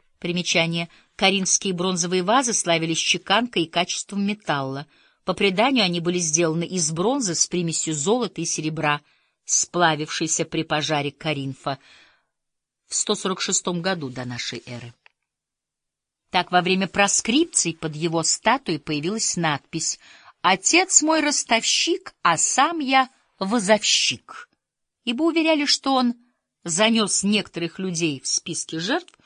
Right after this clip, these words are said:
чтобы получить их коринфские вазы, а во время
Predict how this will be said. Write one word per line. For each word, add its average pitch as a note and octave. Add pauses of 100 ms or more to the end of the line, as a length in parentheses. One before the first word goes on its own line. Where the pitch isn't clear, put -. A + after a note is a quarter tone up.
(280)
чтобы G#3+
получить A3
их -
коринфские B3+
вазы, D3+ (540)
а G3
во G3+
время G3+